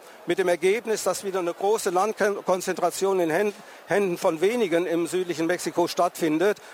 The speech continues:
und dass das ganze indigene Gemeinschaften, die bis dahin funktioniert haben, äh, gefährdet hat und die sind zerbrochen. Da sind ganzes, äh, in der Folge dieser, dieser Maßnahmen,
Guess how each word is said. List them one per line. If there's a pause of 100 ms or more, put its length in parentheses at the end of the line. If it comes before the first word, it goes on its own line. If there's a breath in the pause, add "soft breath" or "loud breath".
(260 loud breath)
und
dass
das (100)
ganze
indigene
Gemeinschaften,
die
bis
dahin
funktioniert
haben, (380 loud breath)
äh,
gefährdet
hat
und
die
sind
zerbrochen. (200)
Da
sind
ganzes,
äh,
in
der
Folge
dieser,
dieser
Maßnahmen,